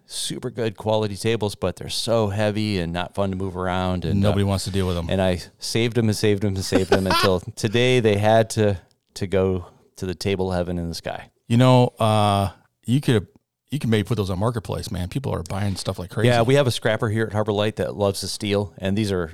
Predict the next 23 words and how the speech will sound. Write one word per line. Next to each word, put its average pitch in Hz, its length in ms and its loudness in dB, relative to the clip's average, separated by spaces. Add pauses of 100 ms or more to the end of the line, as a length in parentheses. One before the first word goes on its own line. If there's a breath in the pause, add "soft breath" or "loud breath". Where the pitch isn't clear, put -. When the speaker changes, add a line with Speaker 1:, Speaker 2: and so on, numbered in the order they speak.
(120)
Speaker 1:
su-, - 260 -10
super 101 280 -6
steel, 90 420 -2
so 90 320 0
he's 95 180 -6
gonna 87 120 -8
come 92 140 -6
pick - 180 -10
'em 80 80 -6
right 80 100 2
up. - 260 -2
Speaker 2:
<laughs> - 40 -6
Oh, 180 100 2
good, 110 360 2
good, 113 100 4
Speaker 1:
Yeah. 107 60 4
Speaker 2:
good. 95 260 -2 (320 loud breath)
Yeah, 139 180 4
my, 135 280 4
uh, 120 260 4
my 113 120 2
wife 131 280 4
today 101 460 -2